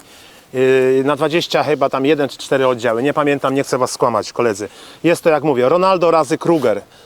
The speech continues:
Zerknijcie sobie w rodowodzie. Samczyk, to można powiedzieć już, że zobaczcie, dwa lotka do końca, ale przepiękny jest, y, tutaj ma ta-, to upierzenie jest taki okrąglutki, także koledzy,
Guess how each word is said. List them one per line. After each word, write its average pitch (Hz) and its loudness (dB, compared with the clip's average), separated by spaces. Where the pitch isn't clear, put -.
Zerknijcie 165 0
sobie 147 2
w 117 -4
rodowodzie. 165 2
Samczyk, - -2
to 170 -2
można 165 0
powiedzieć 156 -2
już, 147 2
że 147 2
zobaczcie, 143 -2
dwa 139 0
lotka 156 0
do 135 0
końca, 143 -2
ale 135 0
przepiękny 165 0
jest, 147 2
y, 147 4
tutaj 139 -2
ma 123 -2
ta-, 127 0
to 180 -2
upierzenie 160 0
jest 147 0
taki 156 -2
okrąglutki, 151 0
także 131 -2
koledzy, 151 2